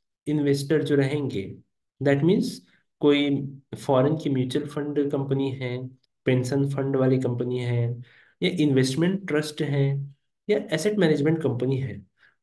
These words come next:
वह India के market पे आके जब investment करेंगे, उनके equity,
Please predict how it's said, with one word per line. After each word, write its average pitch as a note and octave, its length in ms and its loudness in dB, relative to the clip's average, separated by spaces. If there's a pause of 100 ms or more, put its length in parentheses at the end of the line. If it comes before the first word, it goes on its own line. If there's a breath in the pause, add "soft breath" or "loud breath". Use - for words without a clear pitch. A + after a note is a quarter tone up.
वह F3+ 520 2
India C#3 300 2
के G#3 120 2
market E3+ 480 -2
पे - 220 0
आके B2+ 420 -4 (420)
जब E3 320 0
investment C#3 520 2
करेंगे, C#3 560 2 (300)
उनके C#3+ 260 0
equity, C#3+ 920 2